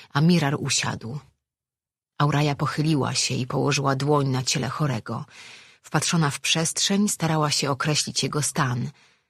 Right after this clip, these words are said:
Ponuro zaciśnięte usta zdradziły Mirarowi, że dostrzegła dokonane przez chorobę spustoszenia. Spojrzała na niego pytająco. „Co teraz?”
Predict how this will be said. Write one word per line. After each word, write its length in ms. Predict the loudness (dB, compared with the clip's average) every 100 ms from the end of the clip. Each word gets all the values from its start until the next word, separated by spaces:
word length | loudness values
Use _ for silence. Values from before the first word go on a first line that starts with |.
| _ _ _
Ponuro 380 | 0 2 4 2
zaciśnięte 640 | 0 -2 -2 0 0 0 -2
usta 440 | -2 -2 0 0
zdradziły 540 | 2 2 2 4 4 4
Mirarowi, 760 | 2 2 2 0 -2 -2 -2
że 280 | 0 0 0
dostrzegła 680 | -2 -2 0 0 0 2 2
dokonane 540 | 0 0 2 2 2
przez 260 | 0 -2 -2
chorobę 380 | -2 0 0 -2
spustoszenia. 920 | -4 -6 -4 0 2 2 0 -4 -6 -12 _ _ _ _ _ -8
Spojrzała 500 | 0 2 4 4 4
na 80 |
niego 240 | 2 0 -2
pytająco. 840 | -2 0 2 2 0 -2 -4 -8 -14 _ _ _ _ _ _ _ _ _ _ _
„Co 180 | -2 -2
teraz?” 500 | 0 0 -2 -4